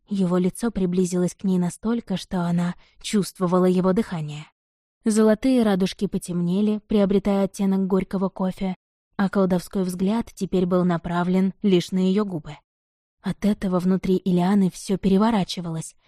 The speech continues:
кричало о том, как ей хочется, чтобы он ее поцеловал, чтобы коснулся своими губами, дав почувствовать их вкус. Запретное желание,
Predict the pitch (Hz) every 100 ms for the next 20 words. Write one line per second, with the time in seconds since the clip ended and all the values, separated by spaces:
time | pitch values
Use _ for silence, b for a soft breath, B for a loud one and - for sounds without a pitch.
0 | _ - 208 196 - 233 180 175 - 226
1 | 226 180 - 190 - 196 - 220 190 -
2 | 185 180 - 185 185 185 180 170 190 -
3 | 190 196 170 - _ _ _ _ - -
4 | 190 196 220 - 240 214 - 175 185 175
5 | 175 175 180 175 196 202 180 b b 214
6 | 190 180 - 190 - 185 - 180 180 -
7 | - - 165 - - _ _ _ _ _
8 | _ - 226 196 208 190 - 196 185 214
9 | 202 170 165 160